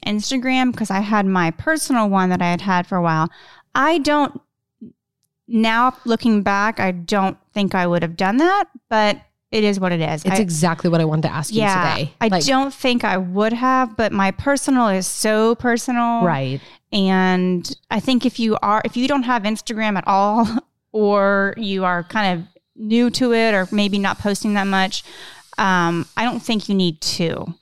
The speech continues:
Speaker 2: Okay.
Speaker 1: I currently manage four to five Instagram
Speaker 2: <laughs>
Speaker 1: accounts,
Speaker 2: How's
Speaker 1: and
Speaker 2: that
Speaker 1: it's,
Speaker 2: going?
Speaker 1: it's not going great.
Speaker 2: <laughs>
Speaker 1: It's not going great. Um,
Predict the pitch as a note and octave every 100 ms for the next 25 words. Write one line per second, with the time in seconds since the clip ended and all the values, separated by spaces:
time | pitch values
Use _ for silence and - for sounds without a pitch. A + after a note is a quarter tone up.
0 | _ G3 F#3+ A#3+ B3 A#3+ - D#4 D4+ B3+
1 | A#3+ A3 G#3 G3+ G3 F#3 - - - A3
2 | G#3 F#3+ - F#3+ F3 F3 F3+ F3 - F#3
3 | G3 G3+ A3+ G#3+ G#3 B3 G#3 A3 G3 F3+
4 | D#3 D#3 - B3+ C4+ D4 C#4+ C#4+ C#4 B3
5 | - A#3+ - - - - A#3 A3+ A3 G#3
6 | F#3+ - - _ - A#3+ A3+ A3+ G3+